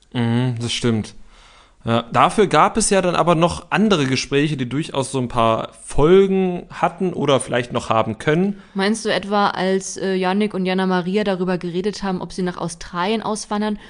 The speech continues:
Speaker 2: oder doch lieber nach Südamerika, weil's da weniger gefährliche Viecher gibt?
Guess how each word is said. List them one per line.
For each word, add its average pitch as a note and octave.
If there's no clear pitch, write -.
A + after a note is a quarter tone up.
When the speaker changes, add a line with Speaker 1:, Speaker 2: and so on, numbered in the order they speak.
Speaker 2:
oder F#3
doch G3
lieber F#3+
nach F#3
Südamerika, F#3+
weil's F3+
da F3
weniger F#3+
gefährliche F3
Viecher A#3+
gibt? E3+